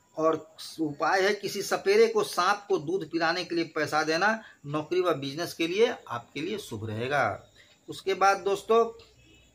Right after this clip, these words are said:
अब बारहवीं और अंतिम राशि मीन राशि। मीन राशि के लिए क्या है आज के दिन कि आपका दानशीलता, क्या व्यवहार आपके लिए छुपे हुए आशीर्वाद की तरह सिद्ध होगा, क्योंकि यह आपको शक, अनास्था, लालच और आसक्ति जैसे खराबियों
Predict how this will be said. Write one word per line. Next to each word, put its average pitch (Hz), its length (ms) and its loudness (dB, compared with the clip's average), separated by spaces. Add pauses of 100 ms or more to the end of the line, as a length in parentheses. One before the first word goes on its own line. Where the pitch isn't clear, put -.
(260)
अब 127 260 -8
बारहवीं 185 540 4
और 196 240 2
अंतिम 180 500 -2
राशि 196 320 2
मीन 147 260 -6
राशि। 104 300 -6
मीन 202 240 -4
राशि 190 280 2
के 170 140 -6
लिए 170 180 2
क्या 160 220 0
है 156 120 4
आज 160 140 2
के 175 160 -4
दिन 214 300 -2 (1300)
कि 170 100 0
आपका 214 360 6
दानशीलता, 190 680 2
क्या 202 200 2
व्यवहार 156 640 2 (640)
आपके 202 360 2
लिए 208 160 4
छुपे 202 320 0
हुए 196 160 4
आशीर्वाद 170 800 0
की 160 80 -4
तरह 165 240 -4
सिद्ध 113 280 -10
होगा, 110 420 0 (420)
क्योंकि 202 260 0
यह 214 140 6
आपको 190 460 2
शक, 220 300 -2
अनास्था, 175 440 2
लालच 175 400 2
और 165 120 2
आसक्ति 165 560 -2
जैसे 156 280 -2
खराबियों 156 520 0